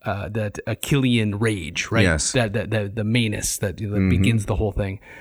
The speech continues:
Speaker 1: This is, this is something completely different. And
Speaker 2: I see.
Speaker 1: it, and in the, um, in the, in the hands or in the minds and the actions of, of a woman, it becomes something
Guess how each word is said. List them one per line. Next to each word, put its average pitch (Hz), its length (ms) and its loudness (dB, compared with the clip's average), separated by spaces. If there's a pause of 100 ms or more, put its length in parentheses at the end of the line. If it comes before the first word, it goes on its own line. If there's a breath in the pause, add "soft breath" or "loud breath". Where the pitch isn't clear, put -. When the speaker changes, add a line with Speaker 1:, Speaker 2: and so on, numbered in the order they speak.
(160 loud breath)
Speaker 1:
This 143 220 4
is, 107 460 0
this 113 180 0
is 107 80 0
something 98 240 0
completely 104 360 -2
different. - 380 -4 (220)
And 101 100 4
Speaker 2:
I 90 60 6
see. 85 180 2
Speaker 1:
it, 76 80 -2 (120)
and 120 180 2
in 113 100 2
the, 107 200 2
um, 104 400 -4
in 117 120 -4
the, 104 140 -2
in 107 120 -4
the 98 80 -2
hands 113 340 2
or - 40 2
in 104 60 -2
the 104 60 -2
minds 110 300 0
and 98 80 -6
the - 80 -6
actions 104 280 -2
of, 98 140 -6
of 110 160 -4
a 101 40 -2
woman, 101 440 -4 (160 soft breath)
it 113 80 -4
becomes 110 260 -2
something 95 400 -4